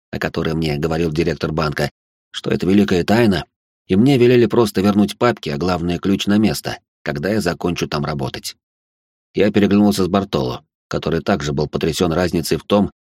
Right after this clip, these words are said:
что происходило в офисе, когда там был директор и когда его не было. В отсутствие начальства все работники занимались своими делами, бросив работу,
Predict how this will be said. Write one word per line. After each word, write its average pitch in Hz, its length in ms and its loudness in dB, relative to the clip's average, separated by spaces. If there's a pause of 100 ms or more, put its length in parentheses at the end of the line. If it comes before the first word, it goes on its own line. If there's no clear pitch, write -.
(120)
что 131 220 -2
происходило 107 500 4
в 98 40 4
офисе, 107 340 2
когда 90 260 0
там 85 220 -2
был 82 120 0
директор 104 500 0 (320)
и 110 80 0
когда 123 260 0
его 120 180 4
не 78 140 0
было. 64 240 -8 (580)
В - 40 0
отсутствие 82 420 0
начальства 82 520 0
все 87 180 -2
работники 92 440 0
занимались 87 440 0
своими 85 320 0
делами, 92 440 0 (320)
бросив - 360 2
работу, 107 420 0